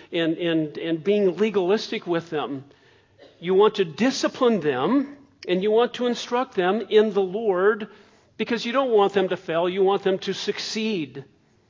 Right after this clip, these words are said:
And Paul wants that as, that as well. It is the responsibility of every father to discipline his children. And the word discipline can mean be in self-control, discipline yourself for the fir-, purpose of godliness, discipline your body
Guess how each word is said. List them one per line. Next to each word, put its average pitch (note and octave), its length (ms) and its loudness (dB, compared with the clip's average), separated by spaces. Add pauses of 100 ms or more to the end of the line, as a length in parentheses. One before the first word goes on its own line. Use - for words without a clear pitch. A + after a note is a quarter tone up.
(160)
And F#3 180 0
Paul A3 320 2
wants G3 320 2
that F3+ 160 0
as, E3+ 160 -4
that F3+ 180 0
as E3 120 -6
well. F#3+ 200 2
It F#3 160 0
is F#3 120 -4
the G3 80 0
responsibility F3+ 1080 -2 (320)
of F3 300 -2
every A3+ 380 -2
father G#3+ 540 0
to F3+ 200 -8
discipline D#3+ 640 -2
his D#3+ 240 -4
children. D3+ 580 -6 (520)
And F#3 140 2
the F#3 80 0
word G3 220 4
discipline A3 500 0
can F#3+ 260 0
mean D#3+ 340 0 (520)
be G3 280 0
in F#3 200 4
self-control, E3+ 1300 -2
discipline D#3 480 -4
yourself D3+ 400 -4
for D3 80 -14
the D#3+ 80 -6
fir-, D3+ 240 -8
purpose - 540 -8
of D#3 120 -8
godliness, D3 560 -2
discipline D#3+ 560 -2
your E3 140 0
body C#3+ 560 -4